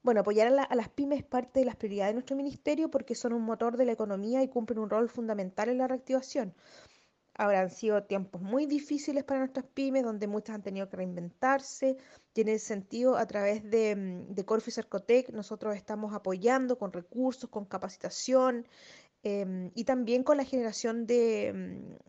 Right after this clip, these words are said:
mm, de canales para, para su comercialización y visibilización, como es Compra Pyme. En esta vitrina virtual van a participar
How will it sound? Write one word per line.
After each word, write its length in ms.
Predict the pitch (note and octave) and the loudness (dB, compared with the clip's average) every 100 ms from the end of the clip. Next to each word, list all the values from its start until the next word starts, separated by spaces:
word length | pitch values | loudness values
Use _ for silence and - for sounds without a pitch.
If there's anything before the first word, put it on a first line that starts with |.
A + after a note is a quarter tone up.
| - | -12
mm, 140 | G#3+ | -4
de 140 | G#3+ G#3 | -2 0
canales 400 | G3+ G#3+ B3 - | 0 2 2 0
para, 760 | A#3 G#3 G3 F#3+ F#3+ F#3+ F#3+ | -2 -2 -2 -6 -4 -4 -2
para 160 | G3 F#3 | 0 -2
su 160 | - | -2
comercialización 920 | B3 D4 D#4+ D#4+ D4+ D4 - D4+ D#4+ F#4+ F#4+ _ _ | -2 -2 -2 -4 -6 -6 -6 -2 0 -2 -10 _ _
y 80 | G#3+ | -6
visibilización, 760 | C#4 - E4+ E4 D#4 C#4 E4 E4 | -4 0 0 0 -2 -4 -4 -2
como 160 | D4 | -2
es 60 | C#4+ | -2
Compra 400 | C#4+ A#3+ A3+ G#3 | 0 -2 0 -4
Pyme. 340 | E3 D#3+ D#3+ - _ _ _ - - _ _ | -4 -8 -10 -18 _ _ _ -20 -20 _ _
En 120 | - | -4
esta 200 | A3+ - | -2 2
vitrina 400 | B3 A#3+ B3 C4+ | 0 2 0 2
virtual 460 | D4 C#4+ - C#4+ D#4+ | 2 0 2 4 4
van 160 | C4+ C4 | 2 2
a 60 | |
participar 680 | B3 B3 A#3+ B3 B3 C#4 | 0 -4 -8 -2 4 4